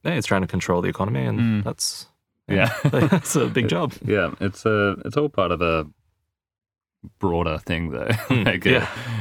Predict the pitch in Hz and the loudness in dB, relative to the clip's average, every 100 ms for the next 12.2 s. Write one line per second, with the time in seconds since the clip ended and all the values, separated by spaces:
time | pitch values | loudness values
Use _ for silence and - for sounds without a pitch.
0 | 95 - 95 85 92 95 90 82 82 80 | -6 0 0 2 0 2 2 0 -2 -4
1 | 80 73 71 76 87 85 78 80 - 55 | -4 -4 -4 -4 -2 -2 -4 -6 -6 -6
2 | 52 64 - _ - 87 - - 90 80 | -6 -8 -8 _ -4 -4 -6 -8 -6 -6
3 | - - - 90 69 - 80 76 71 - | -8 -18 -14 -10 -8 -8 -8 -8 -10 -8
4 | 78 55 - 101 _ _ _ _ - 87 | -8 -6 -10 -14 _ _ _ _ -4 0
5 | 98 104 - 87 82 80 - 80 78 76 | 0 0 -2 -4 -4 -6 -6 -4 -4 -6
6 | - _ - 95 87 85 78 80 90 - | -10 _ -8 -2 -2 -2 -4 -2 -4 -2
7 | 110 139 165 - _ _ - 85 85 - | 0 0 -4 -8 _ _ -4 0 0 -4
8 | _ _ _ _ 80 78 90 135 87 - | _ _ _ _ -8 -4 -4 -4 -6 -10
9 | _ - _ _ _ - 160 113 110 - | _ -20 _ _ _ -8 -4 -2 -4 -8
10 | _ _ _ - - 123 196 202 196 180 | _ _ _ -4 -2 0 0 0 0 0
11 | 156 107 107 156 - 92 - - - 98 | 0 0 0 -2 -2 -2 -2 -6 -2 0
12 | 95 95 | 0 -2